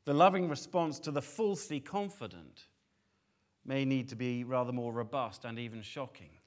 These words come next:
And verse one of chapter three is nothing if not shocking. "You foolish Galatians!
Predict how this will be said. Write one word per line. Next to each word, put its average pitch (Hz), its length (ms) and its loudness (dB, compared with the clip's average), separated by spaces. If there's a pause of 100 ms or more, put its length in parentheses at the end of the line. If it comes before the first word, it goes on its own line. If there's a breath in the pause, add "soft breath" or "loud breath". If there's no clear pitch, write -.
(880)
And 123 160 -2
verse 165 280 2
one 139 220 4
of 117 100 -2
chapter 135 240 -6
three 120 300 -4
is 117 180 -4
nothing 135 500 2
if 107 180 -8
not 113 220 -6
shocking. 123 440 -6 (220 loud breath)
"You 254 300 10
foolish 330 800 10
Galatians! 147 920 0